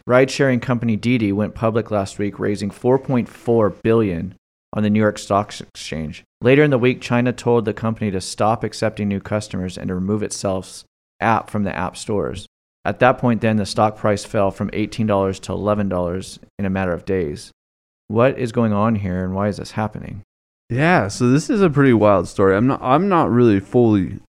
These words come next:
Speaker 2: sure what's going on. I don't think we know all the answers yet. Um, but essentially, Didi is the, you know, the Uber of China, right? It was a highly anticipated I P O.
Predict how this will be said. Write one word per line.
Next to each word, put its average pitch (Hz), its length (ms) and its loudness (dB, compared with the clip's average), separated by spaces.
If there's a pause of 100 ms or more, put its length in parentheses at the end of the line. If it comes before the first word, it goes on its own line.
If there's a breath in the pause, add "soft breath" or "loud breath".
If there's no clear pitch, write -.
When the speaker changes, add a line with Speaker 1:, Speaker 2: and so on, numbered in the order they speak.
(200)
Speaker 2:
sure 117 360 4
what's 101 300 2
going 90 240 -2
on. 85 160 -2
I 98 40 -2
don't 104 140 -2
think 110 180 -4
we 104 120 2
know 95 220 2
all 95 200 0
the 87 260 -4
answers 85 500 -6
yet. 64 320 -6 (100)
Um, 90 400 0
but 104 140 4
essentially, 127 460 2
Didi 110 420 0
is 95 180 -2
the, 87 380 -2 (100)
you 104 140 -2
know, 87 160 0
the - 160 -4 (100)
Uber 107 440 4
of 85 140 -2
China, 87 400 -4
right? 92 280 -2 (280)
It - 40 -6
was 92 320 0
a 85 80 -2
highly 117 360 2
anticipated 95 800 -4
I 92 160 0
P 85 300 -6
O. 82 360 -2